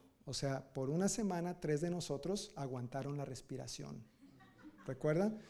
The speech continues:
Orar es como el oxígeno, no podemos vivir sin oxígeno. Entonces, tres de nosotros sobrevivieron una semana sin orar. Eh,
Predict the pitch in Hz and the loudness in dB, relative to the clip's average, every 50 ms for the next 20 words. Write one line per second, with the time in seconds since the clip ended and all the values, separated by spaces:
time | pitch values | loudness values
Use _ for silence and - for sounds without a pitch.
0 | - - - - 151 139 139 151 165 170 175 165 - - 185 180 175 170 156 143 | -20 -18 -8 -4 0 4 6 8 8 8 8 6 4 2 0 0 2 4 4 4
1 | 139 - - - - 190 220 214 220 - 151 127 123 123 127 139 143 - - 170 | 2 2 0 2 6 6 6 6 6 2 0 0 0 0 0 0 0 2 4 4
2 | 170 175 185 180 165 151 143 147 143 143 170 226 254 220 - 233 190 160 143 - | 4 4 2 0 0 2 2 2 4 6 6 6 6 4 4 2 2 2 2 0
3 | - - 135 131 - - 156 170 214 214 - - - - - - - - - _ | 0 0 0 -2 -2 -2 0 0 0 -2 -6 -12 -20 -20 -20 -20 -20 -20 -20 _
4 | - 135 131 120 143 139 147 147 175 160 165 - - 185 185 190 185 208 208 208 | -6 -4 -2 0 0 0 2 2 2 2 2 2 4 6 6 8 8 8 6 6
5 | 190 - - 175 165 175 185 185 175 - 175 170 156 156 151 147 143 143 151 156 | 6 4 4 4 4 4 2 2 2 2 2 2 4 4 4 2 2 2 2 2
6 | 165 175 180 175 170 165 165 160 - - 175 160 147 123 120 151 180 202 - - | 2 2 2 0 0 0 0 -2 -2 -2 -4 -4 -4 -4 -4 -4 -6 -8 -10 -16
7 | - - - - - - - - - - - _ _ _ _ _ _ _ - - | -20 -20 -20 -20 -20 -20 -20 -20 -20 -20 -20 _ _ _ _ _ _ _ -8 -2
8 | - 170 165 160 180 185 185 160 135 139 156 160 - - - - - - - - | 0 2 2 4 4 4 4 4 4 2 0 -2 -6 -8 -10 -14 -16 -16 -16 -16
9 | - - 208 147 139 139 139 135 135 131 127 131 | -10 -6 -2 0 0 2 2 0 0 -2 -2 -6